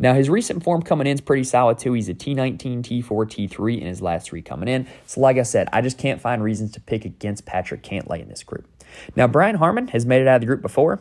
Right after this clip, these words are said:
and he is a lefty, like we mentioned earlier. That does work to his favor, uh, but I don't trust his recent form. Just hasn't been great coming in, and it, it's kind of a pass for me. Kyung Hoon Lee is coming off of a T nineteen at the Valspar, which is pretty solid,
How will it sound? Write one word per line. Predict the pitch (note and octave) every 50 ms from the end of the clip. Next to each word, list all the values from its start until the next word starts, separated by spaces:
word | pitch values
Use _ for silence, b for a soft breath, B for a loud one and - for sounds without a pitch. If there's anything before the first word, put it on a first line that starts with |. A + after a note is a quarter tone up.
| - - -
and | A#2+ A2
he | -
is | - - C#3 C#3+ C3+
a | D3
lefty, | C3 B2 A#2+ G#2+ - - - G3 F#3+
like | - G2+ G2 G#2 A2 - - - - -
we | A2+ A#2+
mentioned | A2 A#2 A#2 - - - G#2
earlier. | G#2 A#2 B2+ D3 E3+
That | F#3 B2+ G2 F#2+ -
does | - G2 G#2 A2+ - - -
work | - F2+ G#2 A2 A2+ -
to | - B2+
his | C#3+ E3+ -
favor, | - B2+ A#2 A2+ C#3+ D#3 B B B B B B
uh, | - B2
but | B2 B2+
I | F2 G2
don't | D3+ F#3+ -
trust | D3+ - E3 D#3 D#3 -
his | D3 C#3
recent | A#2+ C3+ C#3 C3+ - - A#2+
form. | - A#2+ A#2+ A#2+ A#2
Just | G#2 G2 -
hasn't | - G#2+ A2 A2 G2+
been | G#2+ G#2
great | G2+ G2+ G2+ G2+ -
coming | - - F#2 F#2 F#2
in, | F#2 F#2 F#2+ F#2+ F#2 -
and | - D2 D#2+ D#2+ D#2 C2+ - - -
it, | - G#2 G#2+
it's | F2 F2+ G#2
kind | - - C3 A#2+
of | G#2+
a | G2
pass | - - F#2 F2+ E2+ -
for | - -
me. | F#2 F2+ F#2 F#2 B B B B B B
Kyung | - - G#3+ G#3 G#3+
Hoon | F#3+ G#3 G3+ F3+
Lee | E3+ E3+ E3+ E3
is | - A#2 C3+
coming | - - - D3 D3
off | D3 D3 C#3+ -
of | C3 A#2+
a | A#2
T | A2+ - - - C#3
nineteen | C3 C3 B2+ A#2 G2 - C3 B2+
at | A#2+ A2
the | - D#2+
Valspar, | - F2 A2 D3 - - - F3+ G#3 G#3
which | - G#2+ - -
is | G#2 A2+
pretty | - - - D#4
solid, | - - - - - F2 -